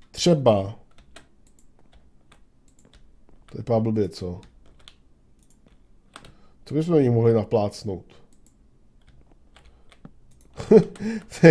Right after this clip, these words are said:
Pochodně jsou dobrý, ale oni nesvítí, když se do nich dají. Máme tady málo světla, to já vím, já vím, to osvětlení ještě budeme muset nějak vyřešit,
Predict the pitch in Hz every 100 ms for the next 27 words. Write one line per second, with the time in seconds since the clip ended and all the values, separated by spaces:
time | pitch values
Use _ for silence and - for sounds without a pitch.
0 | - 139 135 - 107 - 117 117 147 147
1 | - 151 143 120 107 104 120 131 135 127
2 | - 151 127 117 - 110 101 98 95 92
3 | - _ - - - - - - _ _
4 | - - _ - - 110 113 123 135 131
5 | 131 135 131 117 107 92 110 143 135 127
6 | 135 135 - 127 123 120 120 113 156 170
7 | 160 151 147 147 143 147 147 127 113 117
8 | - - -